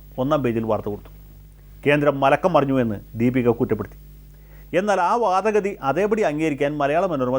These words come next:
തയ്യാറായില്ല. പരിസ്ഥിതി ലോല പ്രഖ്യാപനത്തെ ഒന്നാം പേജിൽ പ്രസിദ്ധീകരിക്കാൻ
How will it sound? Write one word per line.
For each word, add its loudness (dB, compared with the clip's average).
തയ്യാറായില്ല. -4
പരിസ്ഥിതി -2
ലോല 4
പ്രഖ്യാപനത്തെ -2
ഒന്നാം 4
പേജിൽ 2
പ്രസിദ്ധീകരിക്കാൻ 2